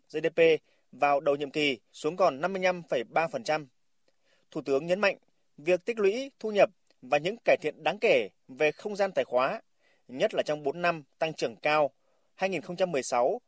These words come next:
hai nghìn không trăm mười chín, chính là của để dành, góp phần quan trọng giúp nền kinh tế và người dân vượt qua khó khăn của đại dịch covid mười chín. Ngay trong bối cảnh thị trường thế giới và trong nước gặp nhiều khó khăn,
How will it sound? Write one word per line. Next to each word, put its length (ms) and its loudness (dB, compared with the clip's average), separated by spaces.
hai 160 -4
nghìn 120 -6
không 160 -16
trăm 220 -2
mười 120 -4
chín, 340 -10
chính 200 -6
là 280 0
của 280 2
để 200 0
dành, 300 0
góp 200 4
phần 120 0
quan 160 0
trọng 260 4
giúp 220 -2
nền 140 0
kinh 180 -12
tế 340 2
và 240 -2
người 160 -4
dân 260 0
vượt 240 -2
qua 180 2
khó 200 -2
khăn 240 0
của 120 -2
đại 120 0
dịch 240 -10
covid 260 -6
mười 140 -10
chín. 280 -12
Ngay 260 0
trong 120 -4
bối 100 0
cảnh 220 -2
thị 140 -10
trường 220 -2
thế 140 -4
giới 300 2
và 120 2
trong 160 -4
nước 220 -2
gặp 160 2
nhiều 140 -2
khó 160 -4
khăn, 200 0